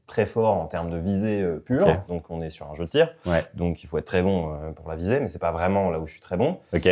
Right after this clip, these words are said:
Speaker 1: Mon truc, moi, c'est plus la stratégie et la communication.
Speaker 2: Ouais.
Speaker 1: Euh, et je trouve ce jeu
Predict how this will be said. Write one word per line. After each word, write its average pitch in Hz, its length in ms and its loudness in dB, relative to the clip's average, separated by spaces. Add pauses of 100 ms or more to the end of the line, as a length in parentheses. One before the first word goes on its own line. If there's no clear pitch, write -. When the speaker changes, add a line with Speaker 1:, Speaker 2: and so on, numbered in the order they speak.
(140)
Speaker 1:
Mon 107 180 4
truc, 120 220 0
moi, 104 160 2
c'est 95 160 -4
plus 98 180 -6
la 87 140 0
stratégie 90 640 -2
et - 20 -4
la 82 120 -2
communication. 82 600 -6 (140)
Speaker 2:
Ouais. 92 160 0 (360)
Speaker 1:
Euh, 85 680 2
et 131 140 6
je 104 120 -2
trouve 110 180 -6
ce 98 160 -2
jeu 139 220 4